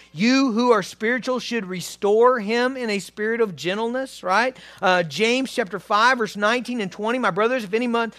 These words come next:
among you wanders from the truth, and someone brings him back, brings him back, let him know that whoever brings back a sinner from his wandering will save his soul from death and cover a multitude of sins." Man, I'm thankful for that ministry.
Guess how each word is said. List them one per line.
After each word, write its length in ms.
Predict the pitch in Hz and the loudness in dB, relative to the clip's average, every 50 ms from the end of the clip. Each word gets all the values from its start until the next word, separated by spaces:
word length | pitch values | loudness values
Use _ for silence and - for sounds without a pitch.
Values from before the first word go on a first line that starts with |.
| - - - | -10 -2 0
among 320 | 196 202 214 226 240 240 | 2 4 6 6 6 4
you 120 | 240 240 226 | 2 0 -2
wanders 520 | 185 165 175 196 208 226 240 254 262 - | -2 0 2 4 4 4 4 2 -2 -4
from 160 | - 254 247 | -4 -4 -2
the 80 | 233 220 | -2 -2
truth, 360 | - - 226 226 233 247 233 - - - - | 0 2 2 2 2 2 0 -6 -12 -6 -2
and 140 | 202 220 202 | 0 0 0
someone 480 | - - 262 269 285 285 277 247 208 | 4 8 8 8 10 10 8 6 6
brings 380 | 170 165 240 269 294 302 302 269 | 4 4 4 6 6 4 2 2
him 140 | 285 254 226 | 0 0 2
back, 460 | 220 240 262 285 320 311 - - 190 | 2 4 4 6 4 4 2 -2 -2
brings 260 | 196 285 320 320 262 | 2 2 2 2 0
him 140 | 262 233 220 | -2 -2 0
back, 340 | 233 269 294 330 370 359 - - - - - | 2 2 2 2 0 -2 -6 -14 -20 -2 4
let 180 | 233 294 330 | 8 8 8
him 180 | 359 330 277 247 | 8 6 2 0
know 240 | 254 277 302 320 311 | 2 4 4 4 4
that 120 | 294 262 254 | 2 -2 -4
whoever 320 | 254 277 294 294 277 254 | -2 0 0 0 0 -4
brings 400 | 226 226 233 262 277 294 285 214 | -6 -6 -6 -6 -6 -8 -10 -8
back 240 | 226 277 269 240 - | -8 -6 -6 -6 -8
a 60 | 233 | -12
sinner 300 | - - 247 254 269 269 | -14 -12 -12 -10 -10 -10
from 200 | 208 233 220 202 | -10 -10 -12 -12
his 140 | 196 170 180 | -12 -12 -12
wandering 400 | 190 214 226 233 233 240 247 233 | -10 -10 -10 -8 -8 -10 -10 -10
will 100 | 196 180 | -12 -14
save 380 | - - 208 214 214 233 233 | -16 -14 -12 -10 -10 -10 -10
his 100 | 220 196 | -14 -16
soul 260 | - - 202 202 208 208 | -16 -14 -12 -10 -10 -10
from 200 | 196 202 190 175 | -12 -14 -16 -12
death 260 | 180 190 202 - - | -10 -10 -12 -12 -16
and 100 | 180 165 | -18 -14
cover 260 | - 185 185 190 202 | -12 -12 -12 -12 -12
a 20 | |
multitude 480 | 180 175 180 185 175 _ _ 202 190 180 | -12 -10 -12 -12 -12 _ _ -18 -18 -18
of 80 | 170 160 | -18 -18
sins." 220 | 214 220 214 202 | -18 -16 -16 -16
Man, 160 | 226 254 254 | -14 -12 -12
I'm 100 | 247 226 | -12 -12
thankful 320 | - 233 247 269 226 262 240 | -12 -14 -14 -14 -14 -18 -18
for 140 | 202 226 | -14 -12
that 160 | 220 202 196 196 | -12 -12 -12 -12
ministry. 500 | 214 226 247 262 - - - 185 143 | -12 -10 -10 -10 -12 -14 -16 -16 -16